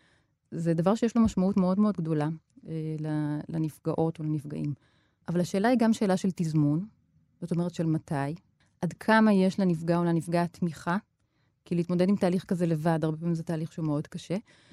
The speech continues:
וגם צריך לזכור שאנחנו לא תמיד יודעים מה קורה בסוף, זאת אומרת, יש מצבים שעוברים את כל התהליך הזה, שכולל גם, אה, חקירה נגדית ועדות, ובסופו של דבר התוקף לא בהכרח, אה, מקבל את עונשו,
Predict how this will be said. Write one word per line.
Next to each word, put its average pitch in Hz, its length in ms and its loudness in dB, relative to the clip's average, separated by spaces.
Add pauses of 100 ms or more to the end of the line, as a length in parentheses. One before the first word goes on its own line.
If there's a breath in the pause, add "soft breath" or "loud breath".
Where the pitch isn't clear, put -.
(320 soft breath)
וגם 190 240 4
צריך 294 200 0
לזכור 285 280 4
שאנחנו 190 300 -2
לא 170 60 0
תמיד 220 360 2
יודעים 220 260 4
מה 220 100 0
קורה 220 220 -2
בסוף, 208 440 -2
זאת 180 160 -4
אומרת, 170 400 -2
יש 185 200 -2
מצבים 208 300 0
שעוברים 190 300 2
את 190 80 -2
כל 208 200 0
התהליך 180 540 0
הזה, 170 160 -4
שכולל 175 460 -2
גם, 180 320 2
אה, 185 100 0
חקירה 180 420 -4
נגדית 165 680 0 (760 soft breath)
ועדות, 185 440 2 (380 soft breath)
ובסופו 175 400 -2
של 226 140 0
דבר 208 240 2
התוקף 220 520 -2
לא 208 140 2
בהכרח, 202 640 -2
אה, 196 280 2
מקבל 185 380 0
את 202 100 -4
עונשו, 175 340 2